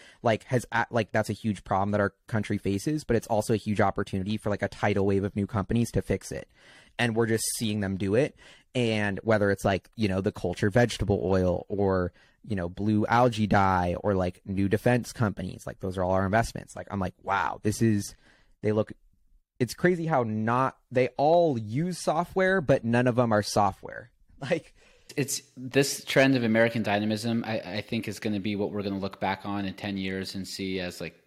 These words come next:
Speaker 2: the, what, what created the most amount of amazing, like, it feels like this is happening right now in real time on Twitter. The, the smartest people I'm seeing are kind of rallying around this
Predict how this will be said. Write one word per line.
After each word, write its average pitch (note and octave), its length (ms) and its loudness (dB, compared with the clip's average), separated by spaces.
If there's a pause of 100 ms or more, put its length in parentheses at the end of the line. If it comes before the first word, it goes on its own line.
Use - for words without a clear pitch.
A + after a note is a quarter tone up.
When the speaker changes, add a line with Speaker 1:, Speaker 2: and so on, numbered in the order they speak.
Speaker 2:
the, F2 460 -6 (420)
what, G#2+ 220 -6
what - 380 -6
created G2+ 300 -4
the G#2 60 -4
most G2 300 -4
amount F#2 300 -6
of F2 220 -12 (360)
amazing, G#2 440 -4
like, G#2+ 200 -8
it A#2 100 -4
feels C3 380 0 (260)
like G#2+ 300 -6
this A2+ 260 -4
is A2+ 160 -8
happening A2 580 -4
right G2+ 220 -4
now G2+ 240 -6
in F#2+ 140 -8
real G2 180 -6
time G2 300 -8
on F2+ 80 -8
Twitter. G2 480 -8 (340)
The, G#2 140 -8
the G#2 140 -12
smartest A#2 440 -4
people A2 340 -4
I'm G2+ 160 -4
seeing G#2 360 -8
are G2 60 -8
kind G2+ 200 -10
of F2+ 140 -12
rallying F#2+ 400 -2
around F#2 440 -6
this - 280 -14